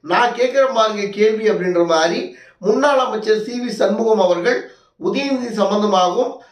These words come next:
நடிகை நயன்தாரா சம்பந்தமாகவும் பேசியிருக்கக்கூடிய ஒரு பேச்சு இப்ப பெரிய அளவுக்கு பரபரப்பை ஏற்படுத்தியிருக்கு. அவர் போட்ட அந்த தீப்பொறி இப்ப குபு குபு குபு குபுன்னு காட்டு தீ போல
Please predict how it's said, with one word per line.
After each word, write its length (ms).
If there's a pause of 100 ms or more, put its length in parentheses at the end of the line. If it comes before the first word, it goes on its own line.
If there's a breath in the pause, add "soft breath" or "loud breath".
(160 loud breath)
நடிகை 380
நயன்தாரா 520
சம்பந்தமாகவும் 800
பேசியிருக்கக்கூடிய 720
ஒரு 160
பேச்சு 300
இப்ப 260 (560 loud breath)
பெரிய 340
அளவுக்கு 340
பரபரப்பை 520
ஏற்படுத்தியிருக்கு. 560
அவர் 360
போட்ட 300
அந்த 200 (680 loud breath)
தீப்பொறி 500
இப்ப 200
குபு 260
குபு 180
குபு 200
குபுன்னு 280
காட்டு 400
தீ 120
போல 280